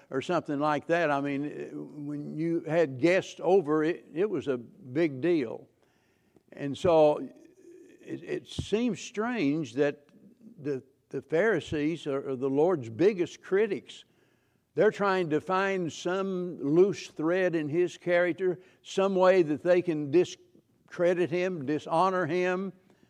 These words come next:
They're looking for any fault that they can possibly find, and yet here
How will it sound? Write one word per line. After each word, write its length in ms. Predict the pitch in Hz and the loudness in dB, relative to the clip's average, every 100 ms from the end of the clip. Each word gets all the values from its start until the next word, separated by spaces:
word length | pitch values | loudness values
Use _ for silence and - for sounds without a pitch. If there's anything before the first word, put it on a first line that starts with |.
| _ _ _ _ _ _ _ _ | _ _ _ _ _ _ _ _
They're 160 | 117 131 | -6 -2
looking 300 | 165 175 156 | 0 0 0
for 180 | 156 151 | 0 2
any 300 | 175 202 196 | 2 2 0
fault 440 | - 185 196 185 | 4 6 4 0
that 120 | 165 143 | -6 0
they 160 | 180 | 0
can 180 | 175 156 | 0 -2
possibly 600 | 151 180 160 185 156 156 | 0 0 -2 -4 -2 -2
find, 480 | - 190 185 147 147 | -2 -4 -2 -2 -2
and 180 | 147 147 | -2 0
yet 240 | 160 175 - - _ _ _ _ _ _ | 2 2 0 -20 _ _ _ _ _ _
here 600 | 160 117 185 196 190 160 | -4 4 4 4 0 -4